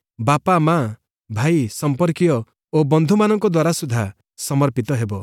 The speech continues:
ଆଉ ତୁମ୍ଭମାନଙ୍କ ମଧ୍ୟରୁ ଲୋକମାନେ କାହାରି କାହାରିକୁ ହତ୍ୟା କରିବେ। ପୁଣି ମୋହର ନାମ ସକାଶେ ତୁମ୍ଭେମାନେ ସମସ୍ତଙ୍କ ଦ୍ୱାରା ଘୃଣିତ ହେବ, କିନ୍ତୁ ତୁମ୍ଭମାନଙ୍କ ମସ୍ତକର କେଶ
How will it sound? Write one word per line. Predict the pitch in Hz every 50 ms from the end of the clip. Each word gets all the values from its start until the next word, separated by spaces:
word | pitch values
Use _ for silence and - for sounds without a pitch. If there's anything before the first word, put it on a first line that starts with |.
| 107 _ _ _ _ _ _ _ _ _ _ _ -
ଆଉ | 131 143 156
ତୁମ୍ଭମାନଙ୍କ | 139 - 175 165 160 170 190 190 190 170 202
ମଧ୍ୟରୁ | 190 185 190 175 160 202 185 156 123 110 - _ _ _ _ -
ଲୋକମାନେ | 143 151 160 - 185 175 170 175 175
କାହାରି | - 175 156 151 175 185 185
କାହାରିକୁ | - 180 151 165 160 160 139 - 151 156 156 - _ _
ହତ୍ୟା | - 131 - _ - 143
କରିବେ। | 143 - 131 110 104 95 98 92 - _ _ _ _ _ _ _ _ _ _ -
ପୁଣି | 151 151 147 143 165 185 - _ _ _ _ -
ମୋହର | 120 151 160 151 190 202
ନାମ | 196 185 180 185 202
ସକାଶେ | 185 - 190 180 170 - - 143 113 104 - _ _ _ _
ତୁମ୍ଭେମାନେ | - 165 170 165 190 190 196 196 196
ସମସ୍ତଙ୍କ | - - 180 170 196 208 - - 214 185 180
ଦ୍ୱାରା | 185 156 156 147 151 156 156 - _ _ _ -
ଘୃଣିତ | 120 110 143 170 170 160 135 -
ହେବ, | 165 139 131 117 107 98 98 107 _ _ _ _ _ _ _ _ _ -
କିନ୍ତୁ | 165 160 139 180
ତୁମ୍ଭମାନଙ୍କ | 165 147 175 160 175 185 196 196 196 190 -
ମସ୍ତକର | 202 180 185 170 - - 208 190 - 185 190
କେଶ | 175 - 156 135 -